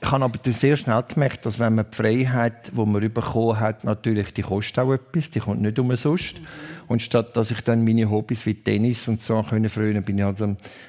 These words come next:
am Wochenende im Flughafen gewesen und habe Flugzeug beladen und einen Haufen andere Sachen gemacht für die Studentenreisen, die haben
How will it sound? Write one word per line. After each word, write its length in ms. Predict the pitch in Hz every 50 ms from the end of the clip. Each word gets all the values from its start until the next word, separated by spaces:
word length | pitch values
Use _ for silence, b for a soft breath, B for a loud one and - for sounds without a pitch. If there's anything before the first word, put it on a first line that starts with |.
| B -
am 100 | 101 104
Wochenende 480 | 117 110 - - 117 110 110 107 101
im 100 | 101 98
Flughafen 500 | - - 107 110 - - 117 113 - -
gewesen 320 | 113 - - - 131 131 135
und 200 | 131 117 104 92
habe 180 | 87 90 90
Flugzeug 680 | 87 - - 117 117 113 - - - 123 113 - -
beladen 920 | - 117 110 110 110 110 110 110 - 117 110 110 110 110 107 107 107 101 98
und 180 | 92 90 90
einen 180 | 98 87 82 82
Haufen 340 | 98 101 - - - 90 85
andere 340 | 85 87 92 90 104 104 107 B B B B B B B
Sachen 380 | - - 92 95 95 - -
gemacht 240 | - 95 90 87 -
für 120 | - - -
die 180 | - 95 87 -
Studentenreisen, 920 | - - - - 139 123 120 131 131 - - 127 113 107 107 110 110 - 110
die 140 | - 110 101
haben 100 | 95